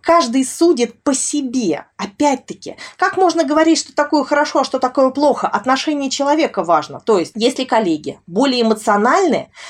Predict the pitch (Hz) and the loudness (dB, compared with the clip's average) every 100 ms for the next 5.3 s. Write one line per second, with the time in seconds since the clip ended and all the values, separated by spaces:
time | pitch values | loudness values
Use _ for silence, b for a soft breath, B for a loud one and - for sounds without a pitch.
0 | B 160 208 285 330 208 285 269 220 180 | B 0 2 4 4 2 0 2 0 2
1 | 285 285 226 202 196 220 262 415 - 233 | 2 2 2 0 0 2 2 0 0 -2
2 | 254 254 240 269 277 - - 156 - 262 | 0 -2 0 0 -2 -6 -10 -14 -2 0
3 | 254 262 254 320 320 180 202 240 240 262 | 4 2 4 4 4 2 2 2 2 2
4 | 302 330 233 196 185 - 202 202 247 415 | 2 2 0 -2 -2 -2 0 2 2 0
5 | 415 190 | 0 -2